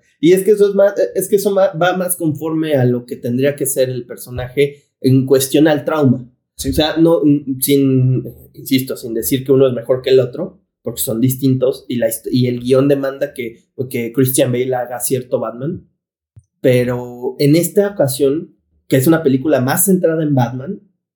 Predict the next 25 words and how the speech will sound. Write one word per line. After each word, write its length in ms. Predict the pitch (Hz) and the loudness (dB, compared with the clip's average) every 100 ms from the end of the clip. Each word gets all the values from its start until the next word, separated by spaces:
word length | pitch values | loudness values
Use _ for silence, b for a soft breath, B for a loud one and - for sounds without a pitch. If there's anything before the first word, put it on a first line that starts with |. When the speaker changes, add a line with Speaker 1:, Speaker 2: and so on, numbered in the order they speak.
| _ _ _ _ _ | _ _ _ _ _
Speaker 1:
porque 420 | 139 120 - 117 | -2 -2 -2 -6
las 240 | 117 117 139 | -4 -2 -2
otras, 280 | 131 143 131 | -2 -4 -4
como 200 | 127 120 | -4 -2
tú 140 | 135 | -4
dices, 400 | 131 135 131 - _ | -2 0 0 -2 _
o 100 | - | -2
sea, 160 | 139 | 0
el 240 | - 135 131 | 2 0 2
que 80 | |
el 80 | 131 | 2
villano 260 | 135 143 160 | 4 4 4
de 60 | |
Batman 320 | 143 143 147 135 | 2 0 -4 -8
sea 160 | 139 | -6
tan 180 | 143 139 | -6 -4
popular 540 | 123 131 117 123 127 b b | -6 -6 -4 -4 -4 b b
implica 560 | 127 117 135 131 143 135 | 0 2 2 2 0 0
que 140 | 135 | -4
muchas 360 | 120 131 131 131 | 0 0 0 0
veces 240 | 127 135 131 | -2 -6 -12
se 100 | - | -12
robe 180 | 127 120 | -8 -6
las 160 | 113 | -8
películas. 600 | 117 117 120 113 92 - | -10 -12 -10 -10 -10 -14